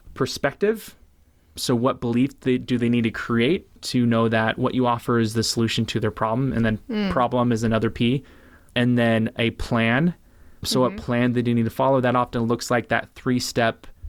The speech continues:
Speaker 1: framework that's developed. And then you need to have, uh, I'm trying to remember, there's payoff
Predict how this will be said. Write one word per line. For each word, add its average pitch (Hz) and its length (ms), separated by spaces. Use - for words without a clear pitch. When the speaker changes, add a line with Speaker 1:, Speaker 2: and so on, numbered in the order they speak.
Speaker 1:
framework 127 560
that's - 240
developed. 120 600
And 123 280
then 120 320
you 123 160
need 127 200
to 123 60
have, 117 720
uh, 117 60
I'm 113 360
trying 127 140
to 113 60
remember, 101 200
there's 117 260
payoff 147 640